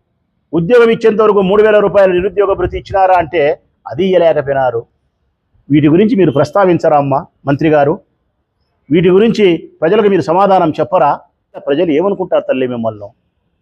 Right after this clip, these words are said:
అసహ్యంగా మాట్లాడుకోరా? వీళ్ళు గొప్పలు చెప్తున్నారు, ఎచ్చలు మాట్లాడుతున్నారు, ఈ ప్రభుత్వం ఈ సంక్షేమ పథకాలు అమలు పరచలేదు, ఈ ఉద్యోగాలు రాలేదు, ఈ ఉద్యోగాలు తీసేసినారు, వీళ్ళు మాట్లాడేటన్ని తప్పులు అని చెప్పి మిమ్మల్ని బలహీనంగా అనుకోరా తల్లి? నువ్వు కూడా రాయలసీమ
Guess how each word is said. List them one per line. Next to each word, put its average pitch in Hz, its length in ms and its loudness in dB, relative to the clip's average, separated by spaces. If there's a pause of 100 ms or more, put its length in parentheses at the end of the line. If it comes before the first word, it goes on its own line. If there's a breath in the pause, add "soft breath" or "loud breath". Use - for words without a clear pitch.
(200)
అసహ్యంగా 185 580 2
మాట్లాడుకోరా? 147 540 0 (520)
వీళ్ళు 151 200 0
గొప్పలు 170 300 0
చెప్తున్నారు, 165 440 0 (240)
ఎచ్చలు 208 260 0
మాట్లాడుతున్నారు, 151 680 0 (280)
ఈ 156 140 0
ప్రభుత్వం 190 400 0
ఈ - 80 0
సంక్షేమ 165 300 -2
పథకాలు 180 320 0
అమలు 185 160 2
పరచలేదు, 160 500 0 (280)
ఈ 156 40 0 (100)
ఉద్యోగాలు 185 460 2
రాలేదు, 160 360 0 (240)
ఈ 151 60 -2 (100)
ఉద్యోగాలు 190 420 0
తీసేసినారు, 175 560 -2 (260)
వీళ్ళు 170 260 0
మాట్లాడేటన్ని 180 540 0 (100)
తప్పులు 240 340 2 (560)
అని 165 180 -4
చెప్పి 160 300 -6
మిమ్మల్ని 156 320 0
బలహీనంగా 185 480 2
అనుకోరా 170 380 0
తల్లి? 147 220 -4 (800)
నువ్వు 151 180 2
కూడా 190 160 2
రాయలసీమ 175 340 0